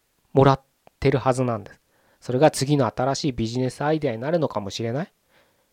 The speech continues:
変な話、僕が百万円、広告で百万円失敗した理由とか言ってね。<laughs> なんかわかんないけど、そんなものをね、ブログでも動画でも音声でもなんかわかんないけど書いて、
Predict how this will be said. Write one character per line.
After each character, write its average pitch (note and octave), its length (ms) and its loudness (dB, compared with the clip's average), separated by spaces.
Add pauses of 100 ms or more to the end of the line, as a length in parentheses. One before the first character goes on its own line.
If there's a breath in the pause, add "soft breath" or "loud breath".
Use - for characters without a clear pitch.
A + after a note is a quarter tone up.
(1120)
変 D#3+ 160 2
な D#3+ 60 4
話、 B2+ 260 0
僕 D3 240 6
が A2+ 220 6 (180)
百 C3 320 0
万 C3+ 220 8
円、 C3+ 300 4 (100)
広 D3 180 10
告 D3 220 8
で C#3 80 4
百 A#2+ 240 -2
万 C3 180 4
円 C3+ 140 0
失 - 200 -6 (120)
敗 C#3+ 160 4
し - 100 -6
た C3+ 140 -2
理 C3 120 0
由 C#3 200 4
と - 100 -8
か - 80 -10
言 - 60 -12
っ - 40 -20
て B2+ 140 -10
ね。 A3+ 140 -4 (420 soft breath)
<laughs> - 400 -10
な D3 140 0
ん - 20 -4
か - 80 4
わ A#2 80 6
か - 140 2
ん - 20 -2
な C#3+ 80 0
い A#2 60 0
け A2+ 100 -6
ど、 A2+ 60 -4
そ B2 120 -2
ん B2 40 0
な B2 160 2 (460 loud breath)
も B2+ 120 4
の A#2+ 140 6
を A2 60 2
ね、 B2 200 -2 (420)
ブ A#2 80 -4
ロ A2+ 100 4
グ A2+ 100 2
で A2+ 100 0
も G#2+ 180 -6
動 A2+ 220 4
画 A2+ 100 2
で A2+ 100 2
も G#2+ 300 -4
音 A#2+ 160 4
声 A2 140 -2
で G#2 80 -4
も A2 80 -10
な B2 100 4
ん C3+ 60 0
か A#2 80 6
わ A2 80 6
か C#3+ 100 6
ん D#3 40 2
な D#3+ 60 10
い A#2 60 4
け A2 140 -2
ど A2 180 0
書 C#3 100 2
い B2+ 100 2
て、 A#2 360 4